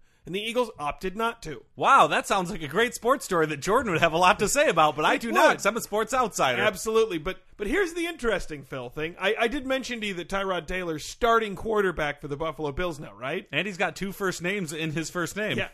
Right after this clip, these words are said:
Speaker 1: absolutely. That
Speaker 2: Yeah.
Speaker 1: he does. So, so here's the weird thing about them opting not to go with Tyrod Taylor when they
Speaker 2: Okay.
Speaker 1: were signing people, uh, is that they did sign Tim Tebow.
Speaker 2: Oh.
Speaker 1: Noted S E C college football analyst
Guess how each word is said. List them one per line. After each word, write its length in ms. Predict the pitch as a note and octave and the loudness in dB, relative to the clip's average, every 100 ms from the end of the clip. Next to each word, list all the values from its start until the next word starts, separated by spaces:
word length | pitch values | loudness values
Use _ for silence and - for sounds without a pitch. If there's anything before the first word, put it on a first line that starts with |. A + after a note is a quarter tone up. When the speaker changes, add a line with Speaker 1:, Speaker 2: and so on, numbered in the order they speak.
| - | -4
Speaker 1:
absolutely. 640 | F#3+ G#3 G3+ A#3 D#4+ G#3 | -2 -2 2 2 2 -2
That 220 | B2+ E3 | 0 0
Speaker 2:
Yeah. 40 | F3+ | 0
Speaker 1:
he 60 | |
does. 240 | F#3+ B3 F3+ | 0 0 0
So, 200 | G#3 E3 - _ _ | -2 -2 -8 _ _
so 160 | A#3 | -2
here's 280 | A3 F#4+ E4 | 0 0 0
the 100 | E4+ | -2
weird 260 | C#4 D4 A#3+ | 0 -2 -2
thing 220 | A#3 A#3 | -2 0
about 220 | G3 F#3+ | 0 0
them 140 | G3+ G3 | -2 -4
opting 380 | F3+ G3 G3 E3 | -4 -4 -6 -4
not 260 | E3+ F#3 F3+ | -4 -4 -6
to 80 | |
go 180 | D#3+ E3 | -2 0
with 160 | D#3+ D3 | 0 -2
Tyrod 440 | E3 E3+ D#3 D3 | -2 0 0 -2
Taylor 300 | C3 C4+ G3+ | -2 -2 -2
when 100 | E3 | -4
they 60 | D#3 | -4
Speaker 2:
Okay. 60 | D3+ | -6
Speaker 1:
were 60 | |
signing 340 | - C4+ B3+ E3 | -4 -6 -6 -4
people, 420 | D#3 D3 C3 - _ _ | -4 -4 -8 -10 _ _
uh, 160 | - F3+ F3+ | -6 -4 -4
is 100 | F3 | -6
that 140 | A3 | -4
they 220 | B3+ G#3 - | -4 -4 -2
did 240 | G4 G#4 | 0 0
sign 580 | - B3 A3 G3+ G#3 G#3+ - _ _ _ _ - | -2 -2 0 0 -2 -4 -14 _ _ _ _ -4
Tim 300 | A#3+ C4 C4 | 0 0 -2
Tebow. 640 | D4+ E4+ G#3 E3 A2 - - _ _ _ - | 0 2 4 2 0 -10 -20 _ _ _ -4
Speaker 2:
Oh. 460 | D#3 G#3 B2 F#2+ - - | 0 2 0 -4 -12 -8
Speaker 1:
Noted 580 | E3 F#3+ G#3+ C4+ C4 - - _ _ | 0 4 6 4 0 -4 -12 _ _
S 260 | F3+ F3+ G#3 | -4 -4 -4
E 140 | G#3+ | -6
C 560 | F#3 F#3 F3+ F#3 F#3 E3 | -8 -8 -6 -6 -8 -8
college 460 | - F3+ G3 F#3 - | 0 2 2 -2 -4
football 520 | G3 G3 F3+ F3 F3+ | -4 -2 2 0 0
analyst 720 | G#3 D4+ D#4+ E3 D#3 - - | -2 0 0 0 -2 -4 -8